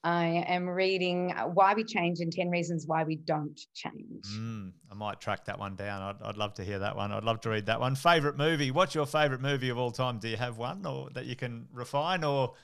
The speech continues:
Speaker 2: is there a few?
Speaker 1: Oh, favourite movie? <laughs> Sound of Music.
Speaker 2: <laughs> The Sound, always,
Speaker 1: I don't
Speaker 2: always
Speaker 1: know
Speaker 2: like a
Speaker 1: why I
Speaker 2: good
Speaker 1: said
Speaker 2: musical.
Speaker 1: that, but that was the
Speaker 2: <laughs>
Speaker 1: very first movie I saw in a movie theatre. <laughs>
Speaker 2: Yes, that's great.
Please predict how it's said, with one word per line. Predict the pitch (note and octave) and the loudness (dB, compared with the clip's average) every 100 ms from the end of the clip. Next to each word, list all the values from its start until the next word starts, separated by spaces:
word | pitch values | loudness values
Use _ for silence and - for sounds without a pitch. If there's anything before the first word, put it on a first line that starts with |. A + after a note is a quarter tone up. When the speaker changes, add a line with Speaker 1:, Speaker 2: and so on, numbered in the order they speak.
| _ | _
Speaker 2:
is | A#2+ A2 | -8 0
there | A#2+ | 0
a | A2 | 0
few? | - G#2+ G2 - _ _ _ _ _ _ _ | -2 -4 -6 -12 _ _ _ _ _ _ _
Speaker 1:
Oh, | C4 B3+ F#3+ D#3+ D#3+ - | -8 -6 -6 -10 -14 -12
favourite | B3 A#3+ - | -12 -12 -10
movie? | F3+ G#3+ F3+ A3+ - - | -10 -10 -8 -8 -8 -16
<laughs> | - | -10
Sound | - - G#4+ F#4+ D4+ | -8 4 8 8 6
of | |
Music. | B3+ E4+ F4 G#4 A4 - - - - - | 6 6 8 6 4 -2 -6 -8 0 4
Speaker 2:
<laughs> | - - - - | 4 2 -2 0
The | - A3+ F3 | 0 0 -2
Sound, | D#3+ D3 - - - - - | 0 0 -2 -16 -16 -14 2
always, | D3 D#3 B2+ | 8 8 8
Speaker 1:
I | - | 6
don't | - A4+ | 6 10
Speaker 2:
always | G#4+ A4 | 10 12
Speaker 1:
know | |
Speaker 2:
like | - | 10
a | - | 10
Speaker 1:
why | |
I | - | 8
Speaker 2:
good | |
Speaker 1:
said | - | 8
Speaker 2:
musical. | - - - | 8 8 6
Speaker 1:
that, | D#5 - | 4 4
but | - - | 6 8
that | |
was | B3+ D4+ C4+ - - - - | 8 8 8 4 0 0 0
the | A3+ | 4
Speaker 2:
<laughs> | |
Speaker 1:
very | F4 G4 F#4+ | 8 8 10
first | F4 E4 C#4 | 6 8 8
movie | D#4+ D4+ C#4+ | 6 8 10
I | C#4 | 10
saw | C4+ C#4 C4+ | 10 12 12
in | C4 | 12
a | B3+ | 12
movie | B3 B3 B3 | 10 10 8
theatre. | A#3 A3+ G#3 A3 | 10 10 10 8
<laughs> | - - - - - - C#5 - - _ _ _ _ | 8 0 -2 -6 4 6 6 0 -14 _ _ _ _
Speaker 2:
Yes, | - - - - - - - | -12 -6 -2 0 0 -2 -4
that's | - F#3+ | -6 -8
great. | - C#3 C#3+ D#3 | -6 -4 -4 -6